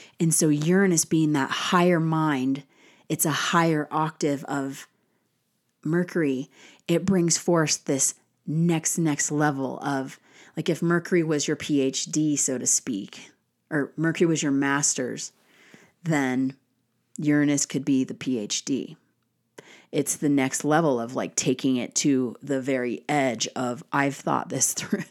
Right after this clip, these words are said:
you know, it's the, it's taking it to the, out of bounds. And so with that intuition, with that connection to the moon and the north node,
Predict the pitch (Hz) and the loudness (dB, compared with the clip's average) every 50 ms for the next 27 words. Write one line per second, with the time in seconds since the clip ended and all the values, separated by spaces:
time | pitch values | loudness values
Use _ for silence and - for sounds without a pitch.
0 | - - - - 185 170 151 - 156 160 - - 170 143 - - - 156 147 - | -14 -14 -4 0 2 2 4 4 2 0 0 0 -2 -2 -2 -2 -4 -2 -2 -2
1 | - - 156 151 156 151 147 139 - - - - - 175 156 143 139 139 - - | 0 2 2 2 4 2 2 2 0 -2 -2 0 2 2 2 2 0 -2 -8 -16
2 | _ - - - 156 156 147 143 131 - 143 127 101 - - - - - - - | _ -16 -4 0 2 2 2 2 0 0 0 -2 -2 -4 -8 -6 -4 -4 -4 -4
3 | _ _ _ - - - - - - - - - - 170 165 156 156 151 - - | _ _ _ -20 -20 -20 -18 -18 -18 -20 -16 -6 0 2 2 4 4 4 4 4
4 | 185 165 156 151 147 147 143 139 143 143 - - - - - - - - - _ | 6 4 4 6 4 4 4 2 -2 -4 -8 -16 -20 -20 -20 -20 -20 -20 -20 _
5 | _ _ _ _ _ _ _ _ _ _ _ _ _ _ _ _ _ _ _ _ | _ _ _ _ _ _ _ _ _ _ _ _ _ _ _ _ _ _ _ _
6 | _ _ _ _ _ _ _ _ _ _ _ _ _ _ _ _ _ _ _ _ | _ _ _ _ _ _ _ _ _ _ _ _ _ _ _ _ _ _ _ _
7 | _ _ _ - 185 185 175 180 - - 180 165 151 - - - 160 160 160 - | _ _ _ 2 4 4 4 4 2 2 2 2 2 0 -2 0 0 0 0 0
8 | - 165 156 156 156 165 - - 143 147 165 156 151 - 160 147 117 - - _ | 0 0 2 2 2 2 0 -2 -2 -2 -2 -2 0 0 0 -2 -2 -4 -8 _
9 | _ _ _ _ _ _ _ - _ - - - 170 156 156 160 160 160 - - | _ _ _ _ _ _ _ -20 _ -12 -8 -4 -2 0 0 0 0 0 -2 -2
10 | 156 147 143 143 139 147 - - 165 139 131 131 143 156 156 151 147 139 135 131 | 0 0 0 0 -2 -4 -4 -6 -4 -2 -2 0 2 2 2 4 4 2 2 0
11 | 131 - 143 147 147 143 143 139 143 139 135 139 - - 139 147 160 165 151 117 | 0 0 -2 0 0 0 0 2 2 2 0 0 -2 -4 -2 0 0 0 0 0
12 | 120 - - | -2 -4 -6